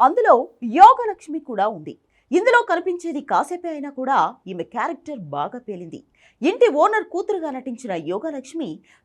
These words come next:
తన అపియరెన్స్‌తో కుర్రాళ్లకు నిద్ర లేకుండా చేస్తుంది. బ్లాక్ బ్యూటీ అయినా కూడా ఈమె మొహంలో చాలా మంచి కళ కనిపిస్తుంది.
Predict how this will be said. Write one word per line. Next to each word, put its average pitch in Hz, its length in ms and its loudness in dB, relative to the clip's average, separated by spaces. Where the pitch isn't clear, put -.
తన 262 60 2
అపియరెన్స్‌తో 311 840 0
కుర్రాళ్లకు 311 640 -8
నిద్ర 196 340 -8
లేకుండా 269 380 -12
చేస్తుంది. 175 440 -14
బ్లాక్ 330 320 6
బ్యూటీ 440 280 0
అయినా 320 260 0
కూడా 262 300 4
ఈమె 320 200 -2
మొహంలో 277 480 -4
చాలా 233 260 0
మంచి 190 420 -10
కళ 285 200 -14
కనిపిస్తుంది. 196 680 -16